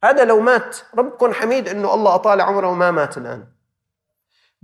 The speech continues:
بدأ بدراسة القرآن وقراءة القرآن وتعلم القرآن وحفظ القرآن. بعمر اثنين وستين حفظ القرآن الكريم بإجازة،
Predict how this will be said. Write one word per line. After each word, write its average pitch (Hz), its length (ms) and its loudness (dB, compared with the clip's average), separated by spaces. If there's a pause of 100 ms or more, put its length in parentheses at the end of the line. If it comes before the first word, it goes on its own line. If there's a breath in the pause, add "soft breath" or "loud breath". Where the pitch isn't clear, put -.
(520 soft breath)
بدأ 247 760 2
بدراسة 175 720 0
القرآن 180 760 0 (220)
وقراءة 147 600 0
القرآن 165 600 -2
وتعلم 151 560 0
القرآن 160 520 -2
وحفظ 160 340 -8
القرآن. 120 440 -10 (680)
بعمر 165 420 -2
اثنين 156 320 -4
وستين 165 800 -6 (260)
حفظ 139 500 -8
القرآن 123 640 -8
الكريم 123 520 -8
بإجازة، 110 580 -12